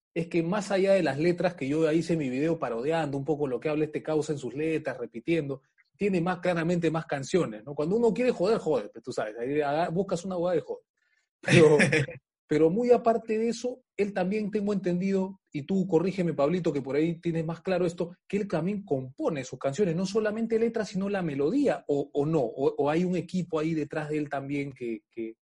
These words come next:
Speaker 1: participa.
Speaker 2: Ah, ahí yo creo que sí difiero, hermano, ¿ah? Probablemente él solo participe en,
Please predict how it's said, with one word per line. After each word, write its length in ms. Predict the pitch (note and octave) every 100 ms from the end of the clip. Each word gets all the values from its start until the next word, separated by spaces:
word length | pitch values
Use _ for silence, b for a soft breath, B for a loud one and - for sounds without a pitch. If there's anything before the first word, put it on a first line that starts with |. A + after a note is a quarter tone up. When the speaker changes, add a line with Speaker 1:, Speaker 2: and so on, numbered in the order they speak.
| -
Speaker 1:
participa. 480 | - - A2+ - - _ _ _ _ _ _ _ _
Speaker 2:
Ah, 320 | D3 C3 G#2 -
ahí 220 | D#3+ G#3+
yo 140 | A3+ A#3
creo 180 | A#3
que 140 | E3+ C3+
sí 160 | F#3
difiero, 440 | F#3 F#3 G#3+ F#3 C3+
hermano, 520 | C3 D3 C3+ C3 A#2
¿ah? 80 | C3
Probablemente 520 | D#3+ F3 F#3+ G3+ G3
él 80 | G3+
solo 220 | G#3 G#3
participe 580 | F3+ C#3 B2 A2+ D3 F3
en, 140 | F#3